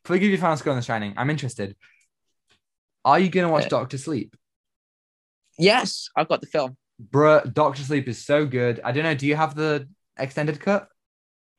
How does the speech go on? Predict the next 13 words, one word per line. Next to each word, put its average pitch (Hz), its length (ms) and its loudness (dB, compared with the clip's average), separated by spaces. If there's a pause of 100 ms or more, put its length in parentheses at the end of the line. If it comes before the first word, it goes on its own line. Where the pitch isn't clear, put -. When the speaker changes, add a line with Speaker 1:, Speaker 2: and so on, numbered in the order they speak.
(380)
Speaker 2:
I 143 240 4
have 156 260 -4 (240)
on 147 160 -6
a 120 80 -8
Blu-ray. 131 720 0 (400)
Speaker 1:
Is 131 120 -2
it 131 140 -2
the 139 60 0
extended 120 340 -2
one? 95 240 -6 (920)
Speaker 2:
I - 220 -16
don't - 120 -18
know. - 20 -20